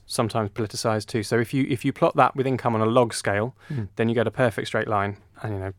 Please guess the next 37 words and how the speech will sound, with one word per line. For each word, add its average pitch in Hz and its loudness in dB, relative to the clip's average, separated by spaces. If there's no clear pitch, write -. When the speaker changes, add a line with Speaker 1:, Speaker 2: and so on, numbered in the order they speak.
Speaker 1:
Institute 117 -2
for - 2
Economic 110 -2
Affairs, 101 2
for - -2
example, 104 0
publishes 110 -4
it 117 -4
that - 0
way 107 -4
and 104 -6
says, 104 -4
"Let's - -4
just - -14
keep - -14
making - -12
everyone 120 -10
richer - -8
and 117 -8
richer, - -8
this 117 -12
happiness - -6
stuff. - -12
There's - -18
no - -16
Speaker 2:
Yeah. - -12
Speaker 1:
point - -10
in 117 -12
that." 143 -10
On 135 6
the 139 10
other 143 8
hand, 110 2
if 117 -8
you 120 -6
plot - -4
it, - -4